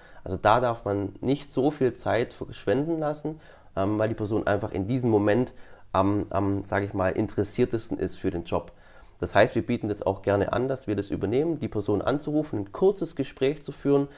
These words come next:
einfach nochmal die Hintergründe der Bewerbung, die Motive, warum man sich auch, warum man da Lust hat auf den Job.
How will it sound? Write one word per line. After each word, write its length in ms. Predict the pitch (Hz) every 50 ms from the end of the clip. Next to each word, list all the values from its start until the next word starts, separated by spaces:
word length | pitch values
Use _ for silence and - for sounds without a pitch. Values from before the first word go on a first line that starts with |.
| - - - - - -
einfach 300 | - 107 123 - 127 113
nochmal 260 | 117 110 110 110 98 95
die 100 | 107 104
Hintergründe 560 | 127 156 165 151 131 - - 135 127 123 113
der 100 | 120 107
Bewerbung, 540 | 104 104 101 110 123 131 135 131 135 120 104
die 80 | 107
Motive, 600 | 104 101 107 - - - 143 147 139 135 127 113
warum 280 | 107 95 95 113 123 135
man 120 | 127 123
sich 240 | - - - - -
auch, 180 | - 107 107 -
warum 140 | - 95 98
man 80 | 101 95
da 40 | 92
Lust 300 | 101 139 165 160 - -
hat 100 | 127 127
auf 180 | 175 165 - -
den 140 | - 113
Job. 280 | - - 120 123 - -